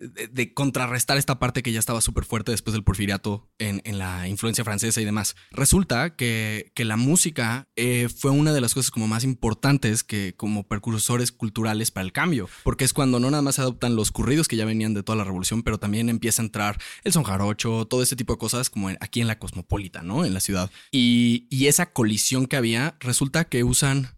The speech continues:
reglas armónicas que hoy conocemos muy bien, pero que se tocan de una completamente, una manera completamente distinta a como, a como, a como es hoy.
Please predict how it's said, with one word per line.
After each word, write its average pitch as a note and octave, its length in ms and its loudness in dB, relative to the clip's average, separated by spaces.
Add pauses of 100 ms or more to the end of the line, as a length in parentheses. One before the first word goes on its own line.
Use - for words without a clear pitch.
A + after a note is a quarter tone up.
(160)
reglas D3+ 300 2
armónicas C3 460 0
que B2+ 100 -2
hoy B2+ 100 2
conocemos B2+ 420 2
muy B2 140 4
bien, A2 320 2 (140)
pero C#3 120 6
que C3+ 100 2
se C#3+ 160 2
tocan D3+ 520 0
de C#3 80 2
una D3 100 2
completamente, B2+ 500 0
una C3+ 160 2
manera C3 260 0
completamente A#2+ 460 0
distinta G#2+ 580 0 (100)
a G#2 120 -2
como, G2+ 360 0
a G2 40 -6
como, G#2 320 -2
a - 60 -10
como A#2 160 0
es - 80 0
hoy. G#2 140 -2